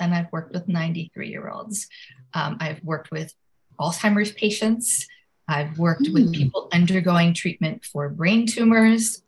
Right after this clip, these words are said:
Speaker 1: Um,
Speaker 2: Wow.
Speaker 1: I've even worked with kids with developmental disabilities, you know, Down syndrome and things like that.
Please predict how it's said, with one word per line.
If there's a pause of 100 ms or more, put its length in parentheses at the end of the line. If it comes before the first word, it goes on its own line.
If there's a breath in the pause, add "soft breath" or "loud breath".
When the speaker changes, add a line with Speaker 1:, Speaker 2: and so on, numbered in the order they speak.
Speaker 1:
Um,
Speaker 2:
Wow. (340)
Speaker 1:
I've
even
worked
with
kids
with
developmental
disabilities,
you
know,
Down
syndrome
and
things
like
that.